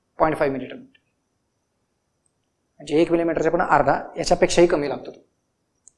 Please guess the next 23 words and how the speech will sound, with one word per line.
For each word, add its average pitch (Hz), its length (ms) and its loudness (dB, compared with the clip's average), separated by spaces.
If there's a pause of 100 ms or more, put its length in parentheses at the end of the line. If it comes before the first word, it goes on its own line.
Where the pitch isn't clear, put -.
(380)
ते 160 80 -6
drilling 156 300 2
करताना 165 340 0
special 160 360 -4
manufacturing 147 540 -6
डिस-, 147 240 -6
drilling 147 300 -4
मशीनवरूनच 143 460 -10
करायला 135 240 -6
लागतं. - 160 -20 (840)
हे 220 160 8
साधारणपणे 165 540 4 (200)
आपल्या 170 280 4
आयसी 175 300 4
इंजिनचे 165 340 4
important 196 460 6
parts - 280 0
आहेत. - 120 -4 (120)
आता 165 180 0
आपण 190 240 2 (1120)
हे - 120 0
सगळे 208 320 6
तुम्हाला 202 520 6